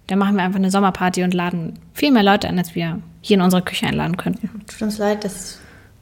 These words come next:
Speaker 2: ihr keine Einladung <laughs> bekommen habt.
Speaker 1: Ja, es war wirklich so close friends.
Speaker 2: Ähm, das stimmt. Wir planen tatsächlich zumindest sehr unkonkret, aber tatsächlich mal irgendwann <laughs> etwas, äh, zu machen,
Speaker 1: Ja.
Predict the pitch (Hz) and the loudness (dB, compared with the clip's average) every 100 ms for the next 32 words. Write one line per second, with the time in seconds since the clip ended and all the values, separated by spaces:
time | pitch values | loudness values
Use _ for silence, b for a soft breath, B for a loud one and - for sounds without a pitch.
0 | - 202 202 208 - - 240 208 214 233 | -6 -2 -2 -4 -10 -20 -8 -6 -4 -8
1 | - - - 202 175 160 - 226 220 - | -14 -8 2 4 4 0 -4 -6 -4 -2
2 | - - - - 175 185 220 240 226 247 | -2 -2 -6 -6 0 2 4 4 4 4
3 | 226 - 196 190 185 - 180 175 - - | 4 4 4 4 0 -2 0 0 -4 -10
4 | - - - - B _ - 202 190 196 | -8 -10 -10 -16 B _ -10 -6 -4 -4
5 | 196 - 247 226 220 220 269 294 277 240 | -2 0 2 4 2 2 0 0 -2 -4
6 | 240 240 233 - 226 226 226 220 - 190 | -4 -4 -6 -4 -2 0 -2 -4 -4 2
7 | 202 - 233 269 - 170 - 175 170 180 | 2 2 0 0 0 -8 -4 -4 -4 -4
8 | 190 190 190 208 214 196 - 240 262 262 | -4 -4 -2 0 2 0 4 6 8 8
9 | 240 202 226 214 208 214 214 - - 190 | 6 4 4 2 2 2 2 -2 -2 0
10 | 180 185 214 214 214 220 233 269 | 0 -2 -2 0 0 2 2 2